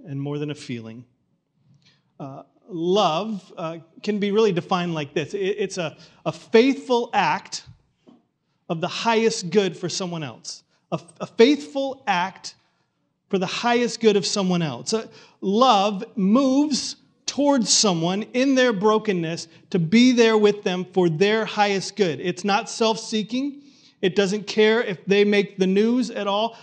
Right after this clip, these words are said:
Love steps towards the hurting and the broken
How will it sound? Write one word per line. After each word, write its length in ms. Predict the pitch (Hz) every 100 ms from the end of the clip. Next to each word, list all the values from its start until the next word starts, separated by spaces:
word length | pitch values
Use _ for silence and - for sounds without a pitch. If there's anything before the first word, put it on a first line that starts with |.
| -
Love 580 | 170 185 226 254 269 226 -
steps 840 | - - - - 262 254 - - -
towards 600 | - - 240 214 202 175
the 100 | 180
hurting 540 | 165 214 214 214 214
and 240 | 220 185 180
the 60 |
broken 720 | 160 151 185 185 185 120 117